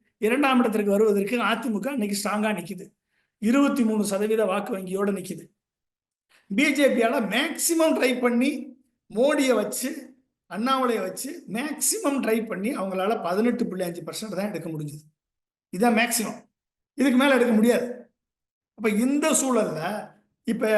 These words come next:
அதிமுகவை இன்னும் வந்து பலவீனப்படுத்தணும்னா என்ன பண்ணணும்?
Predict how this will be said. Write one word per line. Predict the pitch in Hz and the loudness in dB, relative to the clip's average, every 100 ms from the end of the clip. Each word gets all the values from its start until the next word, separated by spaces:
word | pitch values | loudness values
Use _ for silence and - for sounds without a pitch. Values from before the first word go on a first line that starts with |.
| 202 208 | 2 0
அதிமுகவை | 233 262 254 240 226 226 | -2 0 0 2 2 2
இன்னும் | 208 247 277 | 0 0 0
வந்து | 254 233 240 220 202 185 170 | 0 -2 -2 -2 -2 -6 -8
பலவீனப்படுத்தணும்னா | 196 254 269 247 190 185 165 147 165 180 - _ _ | -4 -4 -4 -6 -8 -12 -14 -14 -14 -14 -16 _ _
என்ன | - 220 | -8 -4
பண்ணணும்? | 220 208 190 185 | 0 0 -2 -4